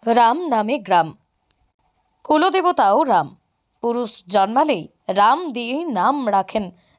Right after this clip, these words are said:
গ্রামের মানুষ। আড়াইশো বছরের সেই ট্র্যাডিশন আজও চলছে সমান তালে।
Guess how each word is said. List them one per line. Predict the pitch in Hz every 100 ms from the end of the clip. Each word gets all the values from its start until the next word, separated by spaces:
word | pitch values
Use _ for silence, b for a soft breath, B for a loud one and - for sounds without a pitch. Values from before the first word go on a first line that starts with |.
| 196
গ্রামের | 196 196 202 190
মানুষ। | 165 165 170 - - - _ _ _ _
আড়াইশো | 226 240 320 381 -
বছরের | 359 349 - 339 330 311
সেই | - 302
ট্র্যাডিশন | - 254 240 262 - 226 269 220
আজও | 214 254 233 240
চলছে | 208 196 - 220 208 b b -
সমান | - 190 175 147
তালে। | - -